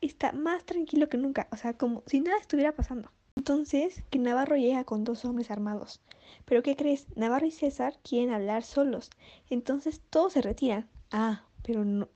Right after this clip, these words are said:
no sin antes que Navarro le diga a uno de sus hombres que si Salinas entra a la casa es la señal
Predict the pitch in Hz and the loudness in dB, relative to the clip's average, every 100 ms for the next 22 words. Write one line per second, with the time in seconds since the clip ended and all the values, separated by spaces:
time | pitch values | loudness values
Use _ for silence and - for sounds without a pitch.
0 | - - 220 262 359 370 320 320 349 - | -8 0 0 0 0 0 0 -2 -2 -4
1 | - - _ 233 214 214 240 285 285 254 | -20 -20 _ 0 2 2 0 0 0 0
2 | 262 262 247 262 247 233 214 214 233 269 | -2 -2 -2 -2 -4 -4 -2 0 -2 -4
3 | - - _ - 226 220 214 226 285 339 | -12 -20 _ -4 -2 -2 -2 -2 0 -2
4 | 339 320 320 302 254 226 220 254 - - | 0 -2 0 -2 -4 -6 -6 -6 -4 -4
5 | 240 254 - 208 214 233 311 | -2 -2 -2 0 0 0 -4